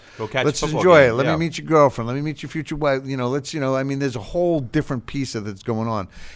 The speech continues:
Speaker 2: And these guys that, are, especially in the younger levels, the, the families that are young, man,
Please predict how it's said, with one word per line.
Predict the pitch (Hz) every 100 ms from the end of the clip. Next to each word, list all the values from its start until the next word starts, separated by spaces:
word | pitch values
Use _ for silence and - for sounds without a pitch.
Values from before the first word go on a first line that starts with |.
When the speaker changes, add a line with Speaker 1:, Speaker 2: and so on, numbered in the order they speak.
| -
Speaker 2:
And | 117
these | 165 160
guys | 156 151 165 131
that, | 120
are, |
especially | 110 113 - 185 -
in | 120
the | 98
younger | 107 135 156
levels, | 156 165 190 170 -
the, | 117
the | 113 107
families | 139 139 127
that | 98
are |
young, | 95 123 180 165 - - - - _
man, | - 143 92